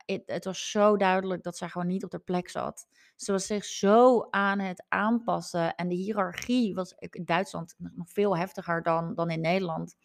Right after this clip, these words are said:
Waar zij, ja, zij ging er gewoon echt aan onderdoor. En ik vond dat zo erg om te zien. Weet je wel, zo iemand met zo'n sprankel en met een passie en die echt veel teweeg kan brengen. Maar omdat ze dan op de verkeerde plek zit, weegt dat als een soort van bizar zware deken over haar heen.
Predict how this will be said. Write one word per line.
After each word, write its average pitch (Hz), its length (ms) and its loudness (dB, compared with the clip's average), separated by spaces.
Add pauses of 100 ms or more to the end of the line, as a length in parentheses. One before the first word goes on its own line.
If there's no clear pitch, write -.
(440)
Waar 185 200 8
zij, 180 260 4
ja, 170 140 -4
zij 175 160 -4
ging 196 180 0
er 180 100 -2
gewoon 175 180 -2
echt - 240 0
aan 180 140 -2
onderdoor. 165 720 2
En 175 180 0
ik - 160 -6
vond 175 180 -6
dat 160 160 -6
zo 190 640 6
erg 151 300 -2
om 151 140 -6
te 147 120 -12
zien. 156 500 -6 (380)
Weet 175 180 -2
je 190 60 -4
wel, 165 220 4
zo - 140 -8
iemand 220 300 2
met 190 160 -6
zo'n 170 340 -6 (300)
sprankel 233 1000 2
en 185 60 -4
met 190 100 -8
een 190 220 -8
passie 226 680 0
en 180 100 -4
die 190 240 -8
echt 294 300 -2
veel 233 180 0
teweeg 240 380 0
kan 196 220 0
brengen. 180 360 -2
Maar 175 140 0
omdat 202 200 -2
ze 214 80 -10
dan 208 140 0
op 196 80 -4
de 196 80 -6
verkeerde 196 340 -2
plek 247 380 2
zit, 233 280 2
weegt 208 360 -2
dat 254 140 -6
als 190 160 -2
een 190 60 -6
soort 190 200 -4
van 185 140 -2
bizar 196 420 2
zware 208 380 0
deken 226 420 2
over 196 280 2
haar 170 240 0
heen. 233 440 6